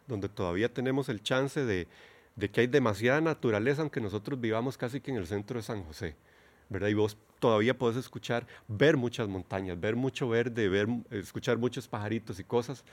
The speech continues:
¿verdad? Eh, en medio de, de que, de, vivís en medio de la ciudad. Entonces el primer movimiento es esto, cómo se empieza a despertar, eh, la ciudad, empieza súper, súper tranquila, con cosas que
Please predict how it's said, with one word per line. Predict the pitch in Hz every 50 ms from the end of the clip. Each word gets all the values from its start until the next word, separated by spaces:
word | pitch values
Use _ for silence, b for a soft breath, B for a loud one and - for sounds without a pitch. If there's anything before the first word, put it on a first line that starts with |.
| B B B B B -
¿verdad? | 92 87 85 98 107 127 139 B B B B B B B -
Eh, | 123 104 95 92 90 90 101 - -
en | - 95 95 87
medio | 87 90 92 95 104 117 131 135
de, | 127 95 82 -
de | - 85 85 76 - -
que, | - 90 80
de, | 80 101 131
vivís | 139 101 85 76 87 95 107 139
en | 135 131 107 85 90 117 _ _ _ _ -
medio | 101 87 98 123 151
de | 165 143
la | 107 82
ciudad. | - 90 113 160 156 _ _ B B B B B B B B B
Entonces | B 107 - - 107 104 113 120
el | 135 117
primer | - 123 110 110 113 120
movimiento | 143 139 123 113 117 113 -
es | 120 123
esto, | 117 - - - -
cómo | - 101 113
se | 117 147
empieza | 117 110 127 120 120 151 139
a |
despertar, | 127 104 - - 113 - - - 156 165 - _ b b b b b b b b _ -
eh, | 104 92 90 90 98 107 - -
la | 104 95 92
ciudad, | 87 - 98 92 117 139 143
empieza | 127 101 - 107 95 120
súper, | 110 - 113 - 113 - 110 90 90
súper | - - - - -
tranquila, | - - 95 85 87 - 135 139 147 151 147 143 139 131 123 B B B B B B
con | - 104 90 87 85
cosas | _ - - 104 113 127 -
que | - - 104